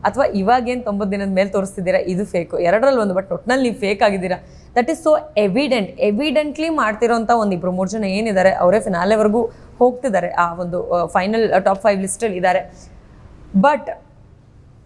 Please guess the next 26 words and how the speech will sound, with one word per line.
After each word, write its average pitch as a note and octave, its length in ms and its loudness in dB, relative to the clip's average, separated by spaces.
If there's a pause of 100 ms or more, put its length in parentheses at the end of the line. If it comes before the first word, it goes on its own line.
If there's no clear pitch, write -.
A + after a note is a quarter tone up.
(220)
ನೋಡೋ D4 460 2
ಜನಕ್ಕೆ A#3 400 -2
ಅದು G#3+ 160 0
ಗೊತ್ತಾಗ್ತಾ F#3 500 -6
ಇಲ್ಲ. D#3 180 -8 (600)
ಹೆಂಗೆ C4 200 4
ಅಂತಂದ್ರೆ, A3+ 640 0 (280)
ಈಗ B3 120 4 (360)
ಅವರು F#3 600 -4 (680)
such C4 140 0
a A#3 60 2
bad F#3 420 2
manners, A3+ 500 0 (800)
ಆ, G3+ 280 6
ಒಂದೆರಡು G#3 500 2
ವಿಚಾರಗಳಲ್ಲಿ G#3+ 960 2
ಯಾರ್ದೋ A#3 320 4
ಒಂದು C#4 180 -2
ಸೀರಿಯಸ್ E4 500 0
ಆರ್ಗ್ಯುಮೆಂಟ್ A3 420 2
ನಡೀತಿರುತ್ತೆ. F#3 460 0
ನನಗಾಗಿರೋ A3 460 0
ಎಕ್ಸ್‌ಪೀರಿಯನ್ಸ್ F#3+ 420 -6
ಅಷ್ಟೇ F#3 200 -6
ನಾನು F3+ 180 -2
ಹೇಳ್ತೀನಿ. F3 340 -6